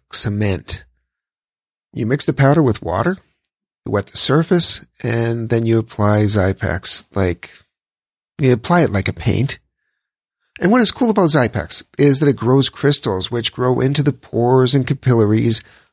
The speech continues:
of the concrete and makes it very, very solid. Now it's not so much like a sponge anymore. The downside is that you have to keep the surface damp for a day or two for this crystallization to take place,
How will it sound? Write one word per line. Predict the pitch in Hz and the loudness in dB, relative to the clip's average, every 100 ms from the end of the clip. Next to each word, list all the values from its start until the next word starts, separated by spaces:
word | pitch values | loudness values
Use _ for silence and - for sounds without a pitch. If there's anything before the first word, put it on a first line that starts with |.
| - | -4
of | 127 | 0
the | 151 | 0
concrete | 131 101 98 - 101 101 - _ _ _ - | 0 0 -2 -2 -2 -2 -8 _ _ _ -8
and | 131 120 | -2 0
makes | 113 110 120 | 0 0 -2
it | 107 | -2
very, | 104 95 | 0 0
very | 92 76 87 | 0 -4 -2
solid. | - 92 98 95 80 - _ _ _ _ _ _ _ _ _ _ _ _ _ | 0 2 2 2 -2 -8 _ _ _ _ _ _ _ _ _ _ _ _ _
Now | - 98 92 101 | -4 -2 0 0
it's | 117 113 - | 0 0 -2
not | 123 98 98 | -2 -2 -2
so | - 98 | -2 -2
much | 98 85 - - - | -2 -2 -2 -4 -4
like | 107 | -2
a | 156 | -2
sponge | - 156 160 117 | 0 2 2 2
anymore. | 101 98 80 69 - _ _ _ _ _ _ _ _ _ _ _ _ _ _ _ _ _ _ | 0 -2 -8 -12 -16 _ _ _ _ _ _ _ _ _ _ _ _ _ _ _ _ _ _
The | - | -2
downside | 131 196 226 - 135 147 | 0 2 2 2 2 2
is | 113 131 | 2 2
that | 139 131 | 0 0
you | |
have | 101 120 113 | 0 -2 -2
to | - 120 107 | -2 0 -2
keep | - 113 | -4 -8
the | - | -4
surface | 101 113 - - - | -2 -2 -2 -4 0
damp | 170 180 175 | 2 0 -2
for | 135 101 | -4 -2
a | |
day | 98 165 | 2 4
or | 147 | 4
two | 127 110 107 | 2 0 0
for | - | 0
this | 110 - | -2 0
crystallization | 135 131 127 117 107 98 101 | -2 0 2 2 2 0 -2
to | 101 | -4
take | - 95 - | -4 -4 -6
place, | - 170 104 - - | -2 0 0 -2 -2